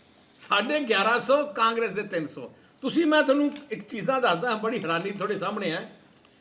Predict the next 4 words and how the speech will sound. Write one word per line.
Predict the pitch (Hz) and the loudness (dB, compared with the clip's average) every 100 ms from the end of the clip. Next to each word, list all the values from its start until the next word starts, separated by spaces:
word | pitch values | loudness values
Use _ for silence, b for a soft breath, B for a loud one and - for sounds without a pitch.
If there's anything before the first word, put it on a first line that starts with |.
| B B B - - | B B B -20 -8
ਜਿਵੇਂ | 135 285 339 | 0 2 2
ਜੀਰਾ | 185 240 262 220 123 - - - _ - | 0 2 4 4 0 -12 -20 -20 _ -2
ਹਲਕਾ | 196 202 190 | -2 0 -4
ਹੈ, | 123 - | -4 -10